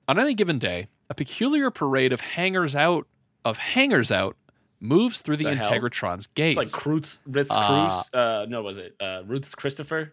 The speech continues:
Speaker 2: The, do you know what I'm talking about? <laughs>
Speaker 1: Talking about Ruth's Chris, like, the steakhouse?
Speaker 2: Yeah, it's weird where, like, the first one is, uh,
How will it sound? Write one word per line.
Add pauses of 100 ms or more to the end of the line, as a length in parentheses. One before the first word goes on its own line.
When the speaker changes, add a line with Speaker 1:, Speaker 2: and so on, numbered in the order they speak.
Speaker 2:
The,
do (1700)
you
know
what
I'm
talking
about?
<laughs>
Speaker 1:
Talking
about
Ruth's
Chris,
like,
the
steakhouse?
Speaker 2:
Yeah,
it's
weird
where,
like,
the
first
one
is,
uh,